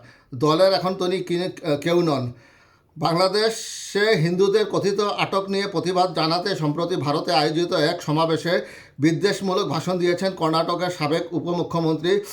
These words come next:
ও বিজেপি থেকে সম্প্রতি বহিষ্কৃত নেতা কে এস ঈশ্বরপ্পা। এ অভিযোগে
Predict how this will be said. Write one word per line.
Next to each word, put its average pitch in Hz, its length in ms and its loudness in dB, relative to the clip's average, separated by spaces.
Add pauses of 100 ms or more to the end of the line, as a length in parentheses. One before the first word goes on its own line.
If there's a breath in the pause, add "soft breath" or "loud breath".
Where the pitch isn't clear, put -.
(200 loud breath)
ও 143 80 2
বিজেপি 160 420 2
থেকে 196 280 0
সম্প্রতি 175 480 0
বহিষ্কৃত 160 460 0
নেতা 175 420 0 (100)
কে 160 120 0
এস 175 420 2 (600 loud breath)
ঈশ্বরপ্পা। 160 920 2
এ 175 180 4
অভিযোগে 185 560 4